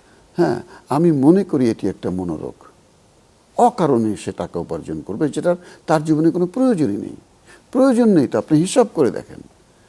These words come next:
যে আপনার চলতে ফিরতে কত টাকা লাগে। তো যারা হাজার কোটি টাকার স্বপ্ন দেখে, শত কোটি টাকার স্বপ্ন দেখে, শত কোটি টাকা নিয়ে কী করবে বলেন?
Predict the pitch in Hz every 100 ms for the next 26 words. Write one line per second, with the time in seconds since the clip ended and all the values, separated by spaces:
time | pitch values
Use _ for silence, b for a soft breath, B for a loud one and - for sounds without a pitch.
0 | b - 147 - 151 - 185 180 147 131
1 | 156 - 165 - 165 160 147 - - -
2 | - - _ _ _ _ _ _ _ _
3 | _ _ _ _ _ _ _ _ - -
4 | - _ _ b b - - 127 139 110
5 | 139 151 131 139 123 120 107 104 - -
6 | - 139 156 - 123 - - 135 135 -
7 | 110 98 - 110 - - - 58 - -
8 | B B B - 214 214 190 185 180 175
9 | 185 190 185 233 143 80 - 80 160